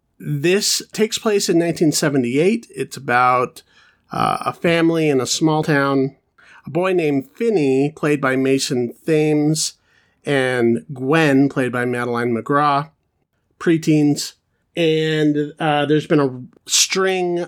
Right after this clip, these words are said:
of missing children cases and, uh, murder cases. And there's been this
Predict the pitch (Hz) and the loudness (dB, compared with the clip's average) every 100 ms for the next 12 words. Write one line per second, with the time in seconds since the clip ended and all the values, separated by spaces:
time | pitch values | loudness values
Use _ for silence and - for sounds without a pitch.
0 | - 143 139 135 131 117 131 151 151 170 | -4 -2 0 0 -2 -4 0 0 0 0
1 | 143 - 180 170 165 151 - 151 147 156 | 0 0 0 0 0 0 0 0 0 0
2 | 147 139 - - _ - _ _ 131 127 | -2 -2 -4 -8 _ -20 _ _ -4 -2
3 | 123 117 113 113 107 110 123 160 160 156 | 0 0 0 0 -2 -2 2 2 2 0
4 | 151 151 139 - 135 131 120 - - _ | 2 2 2 2 2 2 0 -2 -8 _
5 | _ _ 139 147 143 139 131 - 156 143 | _ _ -4 0 2 0 -2 -2 0 0
6 | 139 139 131 - - - | 0 -2 -2 -2 -4 -8